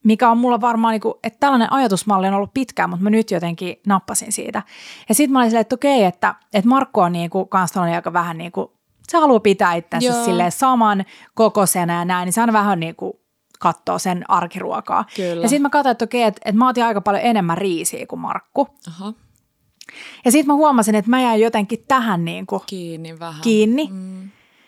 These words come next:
Speaker 1: Ja nyt mä oon sen jälkeen kiinnittänyt huomiota, niin mulla on aika paljon tällaisia ajatusmalleja. Ja sit mulla on tullut yhtäkkiä sellainen, että apua, että onks mulla niinku, että, että,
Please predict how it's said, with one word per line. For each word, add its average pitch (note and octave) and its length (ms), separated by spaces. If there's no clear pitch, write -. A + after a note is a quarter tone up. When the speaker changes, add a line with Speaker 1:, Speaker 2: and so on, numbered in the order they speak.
Speaker 1:
Ja B3 80
nyt E4+ 280
mä C4 140
oon A#3+ 100
sen D4 200
jälkeen G#3 440
kiinnittänyt A3 520
huomiota, G3 500
niin G#3+ 100
mulla D#4 180
on C4+ 80
aika C4 200
paljon E4+ 380
tällaisia G#3 500
ajatusmalleja. F#3 960
Ja G3+ 60
sit B3 160
mulla C4+ 180
on A3+ 80
tullut A#3 260
yhtäkkiä G3+ 440
sellainen, F#3+ 240
että A#3+ 180
apua, A3 260
että F#3 160
onks C4+ 220
mulla F#3+ 220
niinku, F#3 320
että, G#3 220
että, - 320